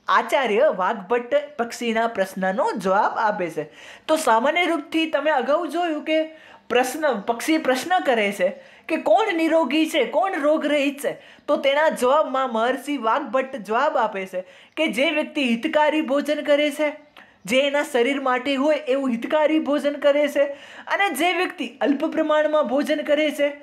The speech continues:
અને જે વ્યક્તિ ઋતુ અનુસાર ભોજન કરે છે, તે વ્યક્તિ નિરોગી રહે છે,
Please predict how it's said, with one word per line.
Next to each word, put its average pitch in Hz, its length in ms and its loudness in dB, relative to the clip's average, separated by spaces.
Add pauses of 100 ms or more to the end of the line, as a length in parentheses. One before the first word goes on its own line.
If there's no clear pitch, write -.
(300)
અને 392 320 0
જે 381 140 0
વ્યક્તિ 320 420 -6 (560)
ઋતુ 277 300 2
અનુસાર 285 560 2
ભોજન 226 400 -2
કરે 285 320 0
છે, 214 200 -2 (380)
તે 349 180 2
વ્યક્તિ 247 600 -2
નિરોગી 202 580 -2
રહે 175 300 -2
છે, 143 200 -10